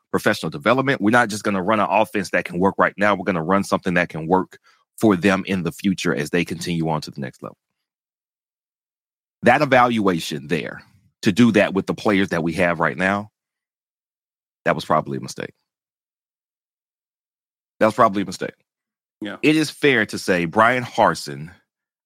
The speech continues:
Speaker 1: did not, based on what he knew he had in the room, we're not just talking about, hey, it's not just summer, fall, summer, oh, excuse me, fall camp. It happened during the summer. It's all of twenty twenty-one. It's all of the spring,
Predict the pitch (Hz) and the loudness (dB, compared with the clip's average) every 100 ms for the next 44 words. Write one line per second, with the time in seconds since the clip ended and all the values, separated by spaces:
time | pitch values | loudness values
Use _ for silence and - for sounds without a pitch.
0 | _ _ - 123 107 110 76 73 - _ | _ _ 2 2 4 2 2 0 -4 _
1 | - 123 131 - 120 107 127 135 143 135 | -2 0 0 0 0 2 0 0 0 2
2 | 147 156 139 135 123 104 104 165 165 160 | 4 4 2 2 2 0 2 2 2 2
3 | 196 185 180 - 185 185 160 143 123 110 | 2 0 -4 0 2 2 2 4 4 2
4 | 151 147 120 101 87 - - 156 202 202 | 2 2 2 0 -4 -10 -6 -2 0 0
5 | 175 - 170 170 135 - 123 104 76 110 | -2 -2 0 2 2 4 2 2 -4 -2
6 | 160 127 - 104 - 92 82 120 92 107 | 0 2 0 0 0 0 4 4 4 0
7 | 78 92 87 82 73 71 87 69 69 - | 0 0 -2 -2 -8 -4 -2 -2 -8 -16
8 | - - 113 - - 135 160 151 - 110 | -20 0 0 2 4 4 4 2 0 -2
9 | 95 - 82 69 58 50 50 _ _ _ | -2 -4 -10 -10 -14 -20 -20 _ _ _
10 | _ _ _ _ 107 - 110 127 135 123 | _ _ _ _ 0 2 4 4 4 0
11 | 117 - 71 - - | -6 -8 -8 -8 -12